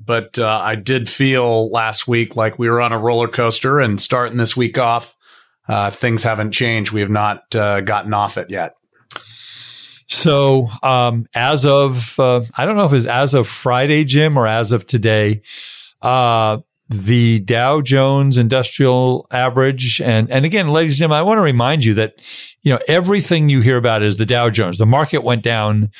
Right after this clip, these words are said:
Speaker 2: uh, by two thousand points or three thousand points or one thousand points or went up. The Dow Jones Industrial Average is the thirty largest blue chip stocks on the New York Stock Exchange.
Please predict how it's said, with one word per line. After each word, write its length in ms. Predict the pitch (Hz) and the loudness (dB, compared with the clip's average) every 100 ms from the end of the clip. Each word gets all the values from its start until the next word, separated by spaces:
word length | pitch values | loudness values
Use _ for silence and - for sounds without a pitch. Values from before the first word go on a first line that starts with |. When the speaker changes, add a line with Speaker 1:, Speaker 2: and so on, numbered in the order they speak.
| - - - - | -18 -20 -12 -4
Speaker 2:
uh, 120 | 107 | -2
by 180 | 113 117 | 0 0
two 200 | - 131 | 0 0
thousand 440 | 135 107 101 101 | 0 0 -2 -2
points 340 | 113 104 90 | 0 0 0
or 60 | 113 | -2
three 220 | - 139 | 0 0
thousand 440 | 120 120 107 101 92 | 0 0 0 -2 0
points 300 | 110 101 117 | 0 0 0
or 40 | |
one 240 | 104 131 | 0 0
thousand 440 | 117 110 104 101 95 | -2 -2 -2 -4 -2
points 300 | 117 104 87 | 0 0 0
or 60 | 101 | 0
went 220 | 123 117 | 2 0
up. 260 | 104 - - - - - - - | -4 -8 -20 -20 -18 -20 -14 -2
The 100 | 113 | 0
Dow 300 | 110 127 160 | 2 2 2
Jones 320 | 160 180 175 | 2 2 2
Industrial 520 | 175 156 147 - 160 | 2 2 0 0 2
Average 520 | 123 110 101 104 - - | 2 2 0 0 -4 0
is 320 | 110 107 92 | 2 2 0
the 120 | 104 | -2
thirty 640 | 101 - 123 131 143 143 156 | -2 0 2 4 4 2 2
largest 640 | 110 113 120 113 123 117 - | 0 2 2 2 0 -2 -6
blue 500 | 107 95 110 123 135 | -4 2 4 4 2
chip 400 | 131 - 127 120 | 0 0 0 0
stocks 760 | - - 107 95 90 - - - - - - | -2 -2 0 0 -4 -6 -6 -8 -16 -20 0
on 140 | 113 | 4
the 100 | 107 | 4
New 100 | 104 | 6
York 260 | 110 110 101 | 4 2 0
Stock 280 | - 110 107 | -2 -4 -4
Exchange. 560 | 90 101 67 - - | -4 -4 -4 -8 -10